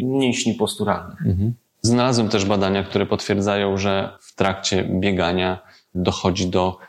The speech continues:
Speaker 2: lepszego odżywienia, uwodnienia krążka międzykręgowego i osoby, które biegają, mają lepszą strukturę tych krążków międzykręgowych.
Speaker 1: No, jest to dowód kolejny na to, co ja staram się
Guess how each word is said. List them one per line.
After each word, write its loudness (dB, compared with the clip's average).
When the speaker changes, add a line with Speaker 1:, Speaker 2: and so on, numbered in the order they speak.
Speaker 2:
lepszego 0
odżywienia, 0
uwodnienia 0
krążka -2
międzykręgowego 0
i -6
osoby, 0
które 0
biegają, 0
mają 0
lepszą 0
strukturę 0
tych -6
krążków -2
międzykręgowych. 0
Speaker 1:
No, -2
jest 0
to 0
dowód 0
kolejny 2
na 2
to, 0
co -2
ja 0
staram 0
się 0